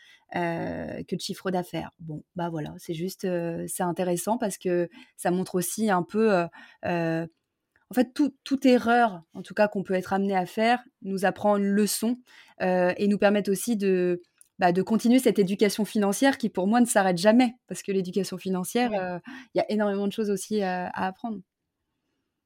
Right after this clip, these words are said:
Speaker 2: Ben oui, puis de toute façon, à chaque nouveau niveau qu'on
Speaker 1: Mm,
Speaker 2: atteint,
Speaker 1: aussi.
Speaker 2: que ce soit de faire notre premier dix, notre premier cinquante, cent,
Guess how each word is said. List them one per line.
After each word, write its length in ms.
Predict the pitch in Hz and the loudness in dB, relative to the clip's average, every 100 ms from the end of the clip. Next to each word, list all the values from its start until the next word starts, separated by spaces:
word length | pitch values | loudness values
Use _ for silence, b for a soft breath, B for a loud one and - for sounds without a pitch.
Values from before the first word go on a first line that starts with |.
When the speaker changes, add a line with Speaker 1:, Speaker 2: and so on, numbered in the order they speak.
| _ | _
Speaker 2:
Ben 180 | 202 196 | -4 -2
oui, 280 | 190 269 403 | -2 -4 -4
puis 160 | 208 202 | -6 -6
de 60 | 190 | -6
toute 100 | 185 | -6
façon, 280 | 208 247 | -8 -8
à 100 | 190 | -8
chaque 420 | 196 - 247 240 220 | -8 -4 -6 -6 -8
nouveau 540 | 214 196 226 226 214 | -8 -8 -8 -8 -10
niveau 480 | 190 208 208 190 240 | -6 -6 -4 -4 -6
qu'on 200 | - 196 | -6 -6
Speaker 1:
Mm, 40 | 185 | -4
Speaker 2:
atteint, 120 | 190 | -2
Speaker 1:
aussi. 320 | 196 233 240 | -2 0 -2
Speaker 2:
que 60 | 208 | -4
ce 140 | 196 | -8
soit 340 | 185 196 196 185 | -12 -8 -6 -6
de 100 | 180 | -8
faire 300 | 196 185 190 | -6 -4 -4
notre 160 | - | -8
premier 360 | - 185 185 190 | -8 -6 -6 -6
dix, 560 | 170 185 277 320 - | -8 -6 -6 -6 -8
notre 180 | 196 185 | -10 -12
premier 360 | - 185 185 185 | -10 -10 -10 -12
cinquante, 720 | - 185 180 233 240 247 262 | -10 -12 -8 -8 -8 -10 -10
cent, 540 | - - 226 233 247 | -10 -6 -6 -4 -6